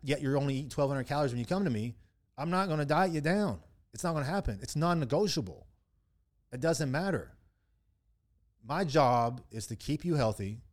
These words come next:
and to make sure you have quality of life. And then, yes, we will work on that goal at some point when your body is ready to handle that. So you need to, you know, if you're going to a coach to get help,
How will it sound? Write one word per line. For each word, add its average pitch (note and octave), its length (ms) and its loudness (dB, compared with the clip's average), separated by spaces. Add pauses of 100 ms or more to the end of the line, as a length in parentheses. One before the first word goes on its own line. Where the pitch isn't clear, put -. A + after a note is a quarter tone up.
(600)
and B2 100 -4
to B2+ 60 -2
make C#3 220 0
sure D#3 180 0
you D3 140 2
have C3+ 200 -2
quality C3+ 320 4
of G#2+ 100 0
life. A2 320 0 (1080)
And C#3 120 0
then, F3 200 4
yes, F3 320 4
we C3 120 2
will D#3 160 4
work D#3 260 4
on C3 160 0
that C3 160 0
goal C#3+ 260 4
at A#2 80 0
some A#2+ 200 -4
point D#3 240 -4
when A#2+ 100 0
your B2 80 0
body B2 220 0
is A2+ 100 -4
ready A#2+ 180 0
to A2+ 60 -8
handle C3+ 320 -4
that. E2+ 240 -8 (1300)
So A#2+ 380 2
you A2+ 280 -2
need F3 260 2
to, A#2+ 580 0 (600)
you A#2+ 100 -6
know, A2+ 340 0
if G#2+ 100 -10
you're A2+ 80 -4
going D3+ 220 0
to E3 100 0
a C#3 60 0
coach B2 180 0
to A2+ 80 -10
get A2 100 -8
help, G2 320 -4